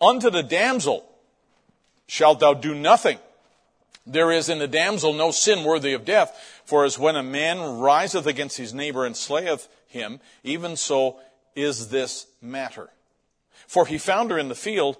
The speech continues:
and the betrothed damsel cried, and there was none to save her." You see the difference.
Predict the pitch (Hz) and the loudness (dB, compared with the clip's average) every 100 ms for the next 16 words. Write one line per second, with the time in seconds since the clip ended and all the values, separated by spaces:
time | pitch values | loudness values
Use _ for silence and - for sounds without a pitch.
0 | - - 139 131 127 - - 220 190 135 | -14 -14 -10 -6 -8 -10 -2 2 2 2
1 | 135 - _ _ _ 151 175 170 131 123 | -4 -12 _ _ _ -8 -6 -8 -6 -6
2 | - - - 196 139 107 131 _ _ - | -8 -14 -6 -2 -2 -4 -10 _ _ -16
3 | 135 123 127 117 117 127 127 110 - 117 | -12 -12 -12 -14 -14 -12 -14 -16 -16 -18
4 | 98 87 _ _ _ _ _ _ _ _ | -20 _ _ _ _ _ _ _ _ _
5 | _ - 135 160 - 220 170 165 202 175 | _ -20 -14 -8 -2 -2 -2 -2 0 0
6 | 135 | -4